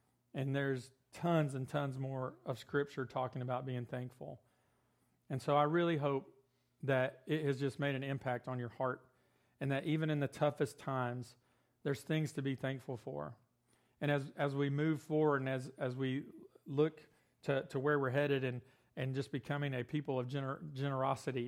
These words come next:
you know, and again, I already know that's true about Cross Plains. I know it 'cause I've experienced it.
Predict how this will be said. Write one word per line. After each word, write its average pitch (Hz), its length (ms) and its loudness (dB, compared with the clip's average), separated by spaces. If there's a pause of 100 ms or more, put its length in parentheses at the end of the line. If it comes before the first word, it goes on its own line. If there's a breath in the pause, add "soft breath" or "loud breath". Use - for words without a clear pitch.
you 139 80 -6
know, 131 140 -2
and 135 80 -2
again, 147 380 2 (520 soft breath)
I 160 60 4
already 175 180 6
know 156 200 4
that's 135 180 2
true 131 400 2 (160)
about 135 320 0
Cross 131 220 -2
Plains. 127 420 -8 (1000)
I 143 80 0
know 170 240 4
it 131 180 -2
'cause 135 160 -2
I've 147 160 6
experienced 147 640 -4
it. 120 160 -4